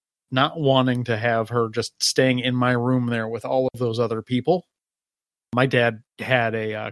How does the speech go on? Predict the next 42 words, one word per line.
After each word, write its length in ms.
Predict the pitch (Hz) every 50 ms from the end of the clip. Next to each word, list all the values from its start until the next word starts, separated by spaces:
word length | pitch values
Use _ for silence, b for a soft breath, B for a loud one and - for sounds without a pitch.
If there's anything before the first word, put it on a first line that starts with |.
| -
condo 600 | - 151 143 139 131 131 123 117 107 104 104 107 -
in 160 | 139 131 120
the 60 | 110 -
city 500 | - - 226 208 151 120 107 110 117 - -
that 220 | 123 120 110 -
had 220 | - - 135 123 127
a 80 | 127
bunch 220 | 117 123 120 117 120
of 80 | 113
furniture 500 | - 127 113 110 107 107 - - 120 113
in 100 | 113 113
it 100 | 113 113
already 520 | 113 107 113 117 135 147 139 120 113 127 131
and 460 | 127 110 110 117 113 107 110 110 - _ _ _ _
let 240 | 123 120 123 117 113
us 120 | 110 -
stay 320 | - - - 151 131 120 123
there. 420 | 120 117 107 110 113 127 123 123 - _
And 200 | 139 131 117 107 - _
when 200 | 123 123 127 123
she 140 | - - 139
moved 260 | 135 139 139 127 127
in 200 | 143 143 143 135
with 160 | 131 - -
me, 140 | 120 120 120
that 180 | 120 120 -
was 160 | 123 120 113 117
our 240 | 113 110 107 101 - _
first 420 | - - - 123 104 - - -
place. 560 | - - 180 170 143 - - - - - - - _ _
And 260 | 147 135 135 123 120 120
a 40 |
lot 200 | 113 113 120 131
of 80 | 135 135
the 80 | 139 135
furniture 500 | - 147 160 196 233 220 - 139 123 107
that 120 | 104 -
was 160 | 120 123 110 117
in 120 | 117 123
there 180 | 127 127 131 127
just, 320 | 123 131 120 - - 127
like, 180 | 123 120 117